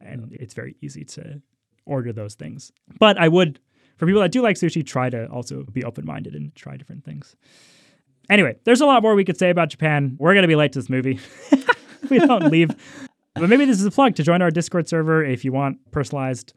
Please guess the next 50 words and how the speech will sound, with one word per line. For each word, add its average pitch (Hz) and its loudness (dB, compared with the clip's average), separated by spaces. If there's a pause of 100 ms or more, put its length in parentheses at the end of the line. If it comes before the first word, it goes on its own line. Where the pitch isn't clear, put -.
(400)
answers 135 -2
to 135 -4
your 139 -10
questions, 135 -4
you 120 -8
wanna 117 -6 (100)
see 135 -6
photos, 127 -4
you 113 -10
wanna 113 -10 (560)
ask 139 -4
me 143 0
more 131 0
about 131 -4
the 131 -10
trip 131 -8 (100)
or 113 -10
get 117 -10
recommendations 139 -8
or 151 -6
advice 147 -8
for - -12
your 160 -4
trip. 165 -2 (200)
We 151 -2
have 143 -2
other 185 2
people 185 2
on 175 0
this, 165 -4
the 151 -6
server 151 -4
that 135 -6
have 117 -6
also 123 -4
been 123 -4
to 120 -10
Japan, 117 -8
so, 104 -10 (760)
uh, 110 -10
we 120 -2
have 117 -2
a 110 -4
dedicated 107 -8
travel 139 -12 (120)
section 143 -14 (300)
to - -14
talk 117 -16
about - -20
that. - -18